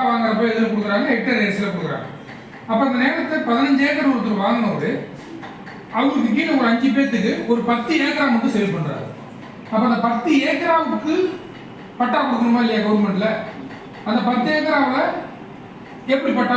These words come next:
கொடுப்பாங்க அப்படின்னு சொல்லி பாத்தீங்கன்னா, அதுவும் ஹெக்டேர்ல தான் கொடுப்பாங்க. ஓகே, அந்த பத்து ஏக்கரா ஒருத்தர் வாங்கினவர் என்ன பண்றாருன்னா, அவர் வந்து மறுபடியும் அந்த லேண்டை வந்து விற்க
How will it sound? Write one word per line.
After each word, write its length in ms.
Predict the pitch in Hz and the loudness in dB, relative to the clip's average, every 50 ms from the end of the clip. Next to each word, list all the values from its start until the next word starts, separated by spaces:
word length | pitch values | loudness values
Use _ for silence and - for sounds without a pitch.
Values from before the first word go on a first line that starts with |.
| 226 | 2
கொடுப்பாங்க 340 | 220 214 202 190 214 214 214 208 | 2 2 4 4 2 2 2 2
அப்படின்னு 240 | 190 180 202 190 190 | 0 0 0 0 0
சொல்லி 160 | 196 185 185 | 0 0 0
பாத்தீங்கன்னா, 300 | 196 220 262 277 - - | 0 0 0 0 0 0
அதுவும் 320 | 240 233 302 302 - 302 269 233 | 0 0 0 2 2 2 2 2
ஹெக்டேர்ல 360 | 185 - 269 233 233 220 220 | 2 0 0 0 2 2 0
தான் 140 | 226 220 190 | 0 0 -2
கொடுப்பாங்க. 320 | 160 139 - 139 - 117 - - - - - - - - - - - - - - - - - - - - - - - - - - - - - - - - - - 160 | -2 -4 -6 -8 -10 -10 -12 -14 -16 -18 -18 -18 -18 -18 -18 -18 -18 -18 -18 -18 -18 -18 -18 -18 -18 -18 -18 -18 -18 -18 -18 -16 -16 -16 -16 -16 -16 -16 -14 -10 -10
ஓகே, 160 | 147 143 151 151 - 190 | -8 -8 -8 -8 -4 -2
அந்த 140 | 220 220 - - 214 | 0 2 2 2 2
பத்து 260 | 202 202 202 202 - 277 277 269 | 2 0 0 2 4 6 6 6
ஏக்கரா 260 | 277 277 - 311 311 311 285 | 6 4 2 2 2 2 2
ஒருத்தர் 300 | 262 208 190 226 226 220 220 | 2 2 0 0 2 2 2
வாங்கினவர் 420 | 226 254 247 240 240 233 214 208 | 2 2 2 2 2 2 2 2
என்ன 100 | 208 226 226 196 | 2 2 0 0
பண்றாருன்னா, 420 | 202 196 190 185 180 180 180 214 269 285 - - - - - - 190 | 0 0 0 2 0 0 0 0 -2 -2 -4 -6 -8 -10 -4 -2 0
அவர் 200 | 226 269 262 262 | 2 2 2 2
வந்து 160 | 262 269 277 240 | 2 4 4 4
மறுபடியும் 500 | 240 247 240 254 269 269 277 277 277 277 - | 4 4 4 4 4 4 6 4 4 2 0
அந்த 120 | 196 196 202 202 | -2 -2 -2 0
லேண்டை 240 | 202 208 233 226 220 208 | 0 2 2 2 2 0
வந்து 180 | 208 202 190 185 | 0 2 0 0
விற்க 160 | - 226 | 0 0